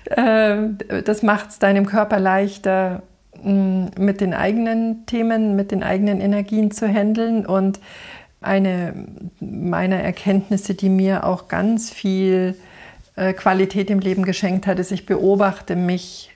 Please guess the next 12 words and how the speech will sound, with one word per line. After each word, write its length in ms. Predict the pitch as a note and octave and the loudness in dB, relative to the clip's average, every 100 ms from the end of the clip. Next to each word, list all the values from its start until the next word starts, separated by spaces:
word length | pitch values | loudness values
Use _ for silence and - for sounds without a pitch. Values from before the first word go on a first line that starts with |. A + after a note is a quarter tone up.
| _ | _
Ich 180 | F#3+ - | -12 -4
beobachte 520 | - G3+ G3+ G3+ F#3 | 0 2 0 0 0
mich, 260 | F#3+ G#3 | 0 -2
was 200 | F3+ F3+ | -6 -4
wird, 200 | F#3 F#3 | -4 -2
was 160 | F#3 F#3 | -2 -2
passiert 280 | G3+ F#3+ G#3 | -6 -2 -2
jetzt 160 | G3+ | -2
hier 120 | - F#3+ | -4 -2
gerade 580 | F#3 F#3 E3+ F#3 F#3 F#3 - - - - _ | 0 0 0 0 -2 -6 -12 -18 -20 -20 _
in 400 | F#3 F3+ F3 F3 | 0 2 2 2
mir 560 | F3+ F#3+ G3+ G#3 G#3+ | 0 2 2 0 -2